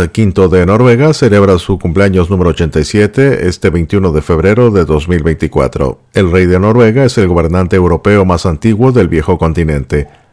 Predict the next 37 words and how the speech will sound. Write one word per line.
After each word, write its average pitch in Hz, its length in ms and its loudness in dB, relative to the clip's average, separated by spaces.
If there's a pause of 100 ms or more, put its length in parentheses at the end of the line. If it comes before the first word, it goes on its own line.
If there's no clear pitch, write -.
(140)
Para 151 220 2
su 147 160 -4
cumpleaños, 117 600 0
la 90 120 0
corte 82 280 -2
real 101 300 0
compartió 85 400 -2
una 85 140 0
foto 95 320 0
muy 87 160 0
sonriente 107 500 0
del 95 180 0
rey 80 220 0
Harald. 76 440 0 (380)
A - 120 -6
pesar 95 340 0
de 87 140 0
su 92 140 -2
avanzada 82 540 0
edad 110 340 0
y 110 80 2
problemas 82 500 0
de 90 80 0
salud, 131 340 2 (360)
el 160 160 2
monarca 143 540 2
abrazó 95 340 0
su - 160 -6
papel 107 340 0
como 90 240 0
jefe 90 300 -2
de 90 80 0
estado 131 420 0
con 131 180 0
entusiasmo. 78 800 -2 (380)
El 87 180 -2
rey 87 180 0